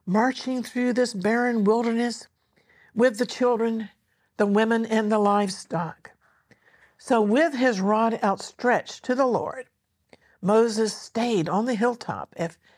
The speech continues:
as chief intercessor, while below Joshua led the army in the battle. Moses' struggle tells us a lot about the principle and power of prayer.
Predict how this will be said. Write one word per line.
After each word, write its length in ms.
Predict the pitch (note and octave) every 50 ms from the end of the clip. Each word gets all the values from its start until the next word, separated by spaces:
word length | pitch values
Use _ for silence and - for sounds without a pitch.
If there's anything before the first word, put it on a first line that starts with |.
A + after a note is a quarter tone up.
| _ -
as 240 | - F3+ F3 -
chief 520 | - - - - B3 C4 C4 B3+ A#3 A3 - _ _ - _ _ _ _ _ _
intercessor, 720 | - B3+ C#4+ B3+ - - E3+ C3+ D3+ - - - - - _ _ _ _ _ _ _ _ - - _ _ _ _ _
while 180 | - G#3+ G#3+ F#3+
below 580 | F3 G3 F3+ F3+ F#3+ B3 C#4+ D4+ A3 D3+ C3+
Joshua 540 | D#3+ E3+ - A3 C4 C#4+ C#4 - G#3 F3+ D3+
led 320 | C3+ D3 F3+ F#3+ F#3+ F3+ F#3
the 100 | F#3+ -
army 400 | - G3 G3 G3+ F3+ F3+ - G3+
in 100 | G3+ G3
the 80 | G3+
battle. 400 | F#3+ G3+ G3 F#3+ E3 D3 - - _ _ _ _ _ _ _ _ _ _ _ _ _ _ _ _ _ _ _ _ _ _ -
Moses' 520 | G#3+ A3 G3+ F#3 F3 F3 E3 - F#3+ D#3+
struggle 360 | - - E3 E3+ F3+ G3+ G#3
tells 380 | F#3+ - G3+ E3+ D#3+ E3 F3 F#3+
us 240 | E3 F#3+ A#3+ A3 -
a 80 | F#3+
lot 320 | F3+ F#3 F#3+ G#3 A3+ - G3
about 360 | F#3+ F#3+ F3+ D#3+ D#3 - -
the 80 | -
principle 640 | E3+ - - - D4 D4+ - - F#3 B2+ C#3 C#3+ D#3+
and 220 | E3 F#3 F3 E3 -
power 460 | - - A3+ C4+ C#4+ B3 F3 D#3 E3
of 300 | - F3+ G3+ - - _
prayer. 500 | - - A#3+ C4 C#4 C#4+ - A2 -